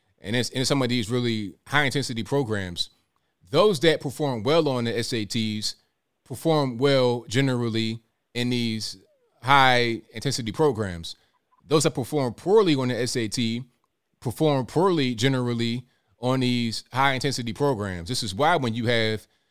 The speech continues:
affirmative action and the kind of invisible quota system come into the place and come into the mix, um, the kids that don't benefit from affirmative action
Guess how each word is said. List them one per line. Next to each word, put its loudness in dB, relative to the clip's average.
affirmative -2
action 2
and -4
the 0
kind -2
of -6
invisible -4
quota 2
system -4
come -2
into -4
the -6
place -4
and -18
come -2
into -2
the -2
mix, -4
um, 2
the -4
kids 0
that 4
don't 2
benefit 0
from -4
affirmative -2
action 0